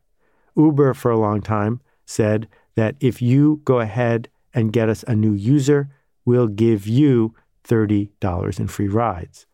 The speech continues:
Tesla still pays people hundreds or thousands of dollars for referring someone who buys a Tesla. One of the challenges of affiliate marketing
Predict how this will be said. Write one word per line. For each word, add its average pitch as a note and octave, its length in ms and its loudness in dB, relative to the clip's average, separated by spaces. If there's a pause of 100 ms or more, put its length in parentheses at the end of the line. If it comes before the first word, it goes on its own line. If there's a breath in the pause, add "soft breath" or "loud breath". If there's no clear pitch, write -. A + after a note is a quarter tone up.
(440)
Tesla C#3 540 -2
still F3 440 0
pays G2+ 300 -4
people G2+ 480 -8 (260)
hundreds C#3 360 0
or G#2+ 100 0
thousands A2+ 480 -2
of G#2 120 -2
dollars A#2 500 -2 (220 soft breath)
for C3 180 0
referring C#3+ 640 0
someone G#2 420 -4 (280)
who D3 140 0
buys G2 500 -6 (240)
a B2+ 100 -2
Tesla. - 560 -6 (960)
One A2+ 180 0
of C#3 80 4
the E3 80 2
challenges A#2+ 540 -2
of A2 100 -2
affiliate A2 540 -2
marketing A#2 540 -4